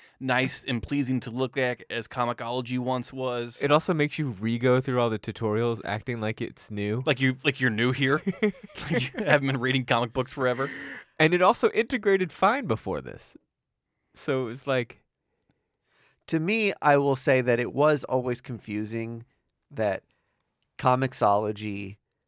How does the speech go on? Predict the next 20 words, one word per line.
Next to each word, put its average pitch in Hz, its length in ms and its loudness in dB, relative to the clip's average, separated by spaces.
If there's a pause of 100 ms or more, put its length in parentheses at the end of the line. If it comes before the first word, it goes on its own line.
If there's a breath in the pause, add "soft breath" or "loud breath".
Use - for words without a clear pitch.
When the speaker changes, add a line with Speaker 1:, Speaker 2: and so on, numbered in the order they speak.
(280)
Speaker 3:
was 98 380 0 (200)
an 104 180 -6 (120)
app, 87 380 -6 (320)
Speaker 1:
Mm-hmm. 113 240 -6
Speaker 3:
and 113 160 0
then 113 140 0
there 120 140 4
was 110 400 2
a 107 80 -2
Comixology 107 1120 -2 (280)
website 101 640 0 (520)
that 101 140 -2
was 104 180 0
a 90 60 -6
separate - 420 -2
thing, 87 380 -4 (320 soft breath)
Speaker 1:
Right. 107 140 0
Speaker 3:
and 117 60 0
it 123 60 -2
was 113 180 -2